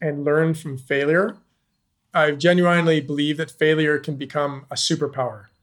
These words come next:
I didn't used to believe that. And having gone through, like, some pretty intense failure experiences,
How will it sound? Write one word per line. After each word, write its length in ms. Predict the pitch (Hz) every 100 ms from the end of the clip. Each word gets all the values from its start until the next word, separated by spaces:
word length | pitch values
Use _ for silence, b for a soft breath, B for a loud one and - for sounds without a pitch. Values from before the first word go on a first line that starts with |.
| -
I 80 | 139
didn't 160 | 170
used 200 | 208 202
to 60 | 170
believe 300 | 147 143 131
that. 260 | 135 147 -
And 160 | 165 143
having 240 | 156 151
gone 240 | 151 151 151
through, 160 | 160
like, 160 | 143 135
some 140 | 165
pretty 400 | 151 156 151 139 _ _ _ _
intense 400 | 156 151 165 160
failure 360 | - 156 156 143
experiences, 840 | 135 - 139 151 160 196 208 -